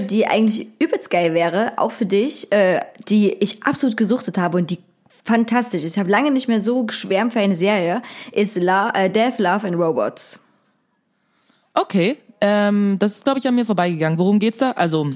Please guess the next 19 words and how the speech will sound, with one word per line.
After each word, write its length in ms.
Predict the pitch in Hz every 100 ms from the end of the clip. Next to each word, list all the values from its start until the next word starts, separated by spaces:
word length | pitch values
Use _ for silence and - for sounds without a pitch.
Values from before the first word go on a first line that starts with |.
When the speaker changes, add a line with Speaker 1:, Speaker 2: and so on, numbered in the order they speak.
| -
Speaker 2:
Death, 180 | 156 156
Love 240 | 147 147
and 120 | 143
Robots 320 | 151 156 185
wahrscheinlich, 440 | 196 190 214 240 226
aber 220 | 147 147
so 120 | - 151
ein 60 |
bisschen 220 | 160 - 175
spezifischer? 540 | 165 - 185 214 269
Speaker 1:
Äh, 300 | 214 220 185
genau, 260 | 175 220 226
also 420 | 170 196 208 202
es 360 | 175 - 220 226
sind, 240 | 247 226
äh, 320 | 208 214 143
es 100 | -
sind 140 | - -
quasi, 520 | 220 214 202 196